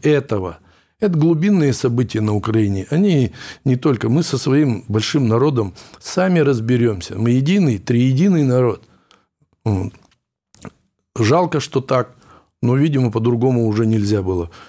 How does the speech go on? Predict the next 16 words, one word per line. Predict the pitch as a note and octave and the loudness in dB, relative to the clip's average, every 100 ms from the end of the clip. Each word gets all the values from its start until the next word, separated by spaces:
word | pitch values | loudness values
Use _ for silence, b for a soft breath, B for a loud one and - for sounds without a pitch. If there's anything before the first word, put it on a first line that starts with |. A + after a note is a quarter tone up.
| B B B B - | B B B B -2
Но | G#2 | 2
нельзя | A2 A2+ A2 A2+ D3+ D3+ - - | 4 2 2 2 2 0 -4 -6
и | A#2 A2+ G#2 | -2 0 0
дальше | G2 G2+ G2+ A2 C#3+ - | -2 -4 -2 0 0 -2
продолжать | G2+ G2+ G#2 G#2 A#2+ A2+ G#2 | -4 -2 0 0 0 -2 -6
идти | - A#2 | -2 0
на | G#2+ | 0
поводу | - G#2+ A#2 A2+ | 0 0 2 0
у | A2 | 0
Запада. | G#2 A#2+ - G#2 | 0 -2 -2 -2
Он, | A2 B2 B | -2 -4 B
он | D#3 | -2
вот | A#3+ G#3 | -2 -2
показал | B3 C#4 C4+ G#3+ | -2 0 0 0
свое | - D#3+ D#3 | 0 2 2
отношение. | G#2+ D3+ - G#2 | 0 -4 -4 -4